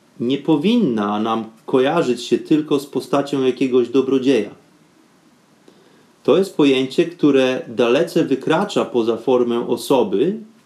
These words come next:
i które można zastosować praktycznie wobec całej natury. Czyli nie tylko wobec innego człowieka, ale całej właściwie rzeczywistości, całego stworzenia.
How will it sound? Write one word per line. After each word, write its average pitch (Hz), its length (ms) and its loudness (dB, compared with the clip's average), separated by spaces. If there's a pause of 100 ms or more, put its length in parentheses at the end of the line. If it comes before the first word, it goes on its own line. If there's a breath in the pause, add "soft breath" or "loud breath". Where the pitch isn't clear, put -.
(240)
i 123 160 -2
które 127 540 0
można 139 320 -2
zastosować 165 580 0
praktycznie 160 520 -2
wobec 143 420 -2
całej 120 280 0
natury. 180 500 2 (1400 soft breath)
Czyli 143 500 -2
nie 160 180 2
tylko 170 640 2 (180)
wobec 127 440 0
innego 131 380 0
człowieka, 117 800 0 (1200)
ale 107 200 -2
całej 110 440 2
właściwie 117 680 -2
rzeczywistości, 139 1040 -2 (320)
całego 123 720 0 (280)
stworzenia. 135 840 -2